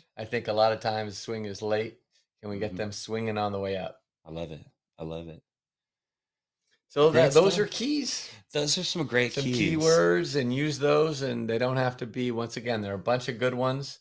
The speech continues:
Speaker 1: but can you keep it, uh, succinct, kinda short, so players understand,
Speaker 2: Yep.
Speaker 1: and it allows players to problem solve and,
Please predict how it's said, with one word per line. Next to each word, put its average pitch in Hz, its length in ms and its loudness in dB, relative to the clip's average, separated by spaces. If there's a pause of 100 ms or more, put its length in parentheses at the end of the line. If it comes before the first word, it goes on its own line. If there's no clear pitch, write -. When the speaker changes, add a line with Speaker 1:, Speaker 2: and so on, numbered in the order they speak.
(380)
Speaker 1:
but 113 120 -12
can 110 200 -2
you 107 120 -6
keep - 360 -6
it, 131 280 -4 (520)
uh, 98 540 -2
succinct, 143 720 -4 (640)
kinda 110 160 -8
short, 127 340 -2
so 120 140 -4
players 127 540 -2
understand, 123 960 -2
Speaker 2:
Yep. - 80 -16 (360)
Speaker 1:
and 107 360 -2
it 101 120 -4
allows 104 400 2
players 113 440 0
to 113 80 -12
problem 110 500 -2
solve 113 640 0
and, 113 1080 -2